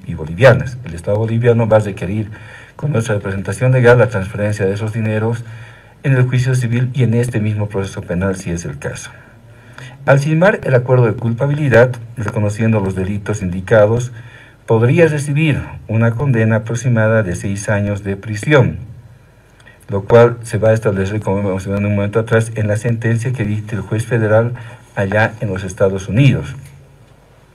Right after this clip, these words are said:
Queda por último claro que las acusaciones que se han realizado en contra de esta persona,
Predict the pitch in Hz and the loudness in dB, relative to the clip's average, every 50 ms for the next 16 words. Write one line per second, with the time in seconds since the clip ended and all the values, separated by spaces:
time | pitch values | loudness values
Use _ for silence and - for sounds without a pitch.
0 | - _ - - - - - - - - - - - _ - 160 185 185 175 170 | -20 _ -20 -20 -20 -20 -20 -20 -20 -20 -20 -20 -14 _ 0 2 4 4 4 2
1 | 165 165 165 - 170 170 - - 151 143 143 147 135 - 131 110 107 101 107 104 | 0 0 -2 0 -2 -2 0 4 6 6 6 6 4 2 0 0 2 0 -2 -4
2 | - 107 107 104 101 131 120 120 123 123 123 - 98 90 - 113 110 113 113 113 | -2 -2 -2 -2 0 0 0 2 2 0 0 -2 -6 -2 0 2 4 4 4 2
3 | 113 113 110 98 95 92 95 95 - 113 104 98 90 87 82 - 110 113 113 110 | 2 -2 -2 -2 -2 -4 -4 -2 4 4 4 4 4 0 -4 -2 -2 -2 0 0
4 | 107 98 104 101 - 104 95 - 90 85 85 - 95 85 76 69 - | -2 -2 -2 -4 -4 -6 -4 -4 -6 -6 -4 -4 -6 -6 -6 -8 -10